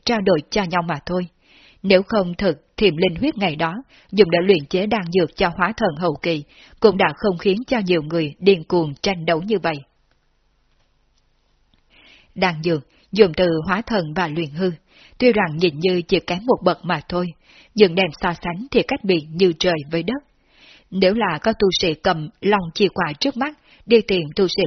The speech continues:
cấp luyện hư, đối phương tuyệt đối sẽ mừng rỡ vô cùng mà xuất ra một đống lớn đan dược cấp hóa thần để đổi lấy linh dược này. Dù sao thiên địa linh vật của linh giới tuy nhiều, nhưng những linh dược hữu dụng với luyện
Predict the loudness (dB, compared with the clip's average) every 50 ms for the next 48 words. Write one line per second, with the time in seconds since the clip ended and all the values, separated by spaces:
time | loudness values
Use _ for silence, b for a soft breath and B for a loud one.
0 | -2 -2 -2 0 0 0 0 -2 -4 -6 -6 -6 -6 -6 -10 b b b b b
1 | b b b 2 2 2 4 4 2 2 2 2 0 -2 0 0 -2 -2 -2 -2
2 | -2 -2 -2 0 0 0 -2 -2 0 0 0 0 -2 -2 -4 -4 -4 -2 -4 -4
3 | -4 -6 b b b b b b 0 0 0 0 0 -2 -2 0 0 0 0 0
4 | 0 -2 0 0 0 -2 0 2 0 0 0 -2 -4 -4 -4 -4 -4 -2 -2 -2
5 | 0 0 -2 -2 -2 -4 -8 -8 -8 -6 -6 -6 -6 -8 -10 _ _ _ 0 2
6 | 2 4 4 2 2 2 0 -4 -4 -4 -2 -2 -2 -2 -2 -2 -2 -2 -2 -4
7 | -8 -10 -10 -10 -14 _ _ b b b b b b b b b b 2 4 4
8 | 4 2 0 -2 -2 -2 0 0 0 0 0 0 -2 0 -2 -4 -4 -2 -2 -2
9 | -2 -2 -2 0 0 2 2 0 -2 -2 -4 -4 -4 -2 -2 -2 -2 -2 -4 -4
10 | -6 -6 -6 b b b b b b b b 0 0 2 4 2 0 2 0 0
11 | -2 0 0 0 0 0 0 -2 -2 -2 0 0 0 0 0 0 0 2 4 2
12 | 2